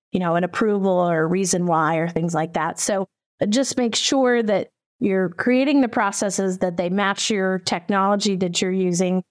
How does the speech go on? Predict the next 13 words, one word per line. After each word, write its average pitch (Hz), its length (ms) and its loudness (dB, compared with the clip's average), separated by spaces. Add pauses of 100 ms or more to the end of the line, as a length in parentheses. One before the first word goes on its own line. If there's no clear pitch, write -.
(200)
and 208 160 2
that 240 180 -2 (280)
then 220 320 2
you're 175 180 -2
following 175 800 0
those 156 240 -2
processes. - 880 -4 (460)
And 247 160 2
then 254 120 4
the 240 80 2
final 285 440 0
thing 190 360 -2
that 190 180 0